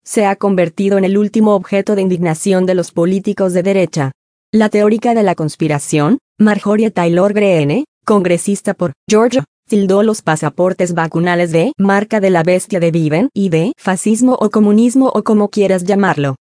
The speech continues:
El gobernador de Florida, Ron DeSantis, posible candidato presidencial republicano en dos mil veinticuatro, también ha aprovechado la idea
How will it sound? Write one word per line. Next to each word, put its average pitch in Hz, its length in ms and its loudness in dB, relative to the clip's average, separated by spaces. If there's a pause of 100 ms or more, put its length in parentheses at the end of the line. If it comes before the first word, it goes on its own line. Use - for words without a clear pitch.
(420)
El 185 160 0
gobernador 165 560 0
de 196 80 -2
Florida, 185 640 0 (200)
Ron 185 260 0
DeSantis, 180 640 -2 (200)
posible 202 500 0
candidato 175 560 -2
presidencial 175 680 -2
republicano 170 680 -2
en 202 120 2
dos 220 260 2
mil 214 160 4
veinticuatro, 175 840 0 (240)
también 220 400 2
ha 220 160 0
aprovechado 196 640 -2
la 180 120 2
idea 165 440 0